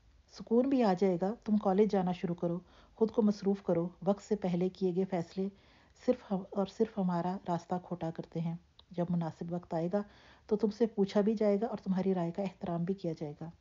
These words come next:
और याद रखो, अगर साइम तुम्हारा नसीब है तो वो सारी दुनिया घूम कर तुम तक आ जाएगा।" ज़ेबी खामोशी से इसकी गोद में सर रखकर लेट गई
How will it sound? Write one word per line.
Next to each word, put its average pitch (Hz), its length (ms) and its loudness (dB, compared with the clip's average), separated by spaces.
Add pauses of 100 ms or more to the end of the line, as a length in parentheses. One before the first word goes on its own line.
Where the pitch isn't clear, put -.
(320)
और 160 80 -4 (100)
याद 170 220 -2
रखो, 175 280 -6 (400)
अगर 175 180 2
साइम 180 300 -2
तुम्हारा 190 340 -2
नसीब 185 420 -4
है 190 160 -2
तो - 400 -16
वो 196 60 0
सारी 190 320 2
दुनिया 180 320 0
घूम 175 280 0
कर 190 220 -2 (200)
तुम 175 120 0
तक 175 220 -6
आ 143 80 -6
जाएगा।" 160 400 -8 (640)
ज़ेबी 156 340 -2
खामोशी 160 500 -6
से 185 220 -6 (440)
इसकी 214 220 -4
गोद 175 280 -2
में 202 80 4
सर 185 200 -4
रखकर 175 320 -6
लेट 151 220 -2
गई 160 220 -10